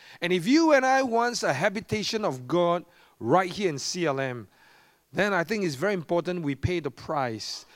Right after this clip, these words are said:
of growing deeper. But, you know, God has a different f-, understanding of habitation as well. God doesn't want to just habitate in this place.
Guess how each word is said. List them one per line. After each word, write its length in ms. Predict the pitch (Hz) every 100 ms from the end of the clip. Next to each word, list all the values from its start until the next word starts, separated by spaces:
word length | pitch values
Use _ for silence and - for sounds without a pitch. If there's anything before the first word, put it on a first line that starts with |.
| -
of 240 | 135 123 117
growing 480 | 147 143 151 139 - _ -
deeper. 480 | 135 131 - 135 101 _ _ _ _ _ _ - 165
But, 200 | 233 -
you 160 | - 214
know, 120 | 254
God 400 | 196 165 233 254
has 220 | 220 196 175
a 60 |
different 420 | 143 208 226 233
f-, 160 | 196 - _ _ -
understanding 540 | 196 208 202 202 196
of 80 | 170
habitation 720 | 127 156 147 143 160 156 160
as 180 | 139 -
well. 280 | 135 127 104 _ _ _ _ _ _ -
God 180 | 214 202
doesn't 420 | 185 170 208 190
want 320 | 170 185 190
to 80 | 151
just 220 | 131 180
habitate 560 | 123 139 143 151 156 151 -
in 280 | 120 104 107
this 220 | 123 -
place. 640 | - 120 101 87 -